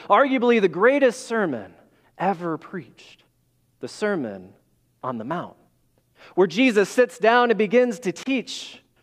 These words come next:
over the course of a couple of, of chapters in Matthew's gospel. Jesus gathers with the crowd and just lays it, he lays it all out in the Sermon on the Mount of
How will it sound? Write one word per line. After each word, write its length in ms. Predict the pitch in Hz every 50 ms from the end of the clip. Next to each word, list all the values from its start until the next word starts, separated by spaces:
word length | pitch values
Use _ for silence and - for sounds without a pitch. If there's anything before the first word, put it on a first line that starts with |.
| _ _ _ _ _ -
over 300 | 165 208 214 214 226 214
the 80 | 196
course 360 | - - 240 240 247 240 - 220
of 100 | 180 175
a 60 | 160
couple 520 | - - - 254 254 - 220 196 180 160
of, 160 | 151 139 131 - - - -
of 160 | 160 160 156
chapters 840 | - - - 254 247 247 - _ - 139 113 104 101 110 113 - -
in 160 | - 139 139 151
Matthew's 440 | 160 175 185 180 165 147 135 127
gospel. 760 | - 160 165 160 156 160 - - _ 123 104 92 95 104 123 _ _ _ _ _ _ _ _ _ _ _ _ _ _ _ _ _ _ _
Jesus 420 | - 196 233 254 233 185 196 180 165
gathers 560 | 160 185 208 240 247 220 220 214 202 180 170
with 120 | 196 190
the 60 | - 170
crowd 380 | - - 247 247 247 240 226
and 140 | 208 196 175
just 200 | 190 202 160 151
lays 440 | 156 185 226 269 277 269 254 208 214
it, 200 | 202 190 - -
he 140 | 160 202 208
lays 360 | 202 226 277 302 294 226 214
it 60 | 208
all 320 | 190 208 254 269 262 240
out 340 | 220 180 202 233 262 247 220
in 40 | 196
the 80 | 185 175
Sermon 320 | - 254 262 247 240 226
on 140 | 220 208 190
the 40 | 175
Mount 380 | 170 202 233 247 240 226 196
of 140 | 175 151 -